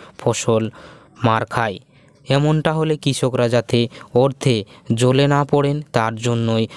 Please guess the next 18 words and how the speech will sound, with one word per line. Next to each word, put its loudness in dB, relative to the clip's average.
রাজ্যের -4
প্রায় -2
সমস্ত 0
কৃষিকে, -2
কৃষি, 0
কৃষি 0
জমিকে 2
বীমার 2
আওতায় 0
নিয়ে 2
এসে -2
কৃষকদের 0
পাশে -2
দাঁড়িয়েছেন 0
মুখ্যমন্ত্রী, -2
যাতে 0
প্রকৃতির -2
রোষে 0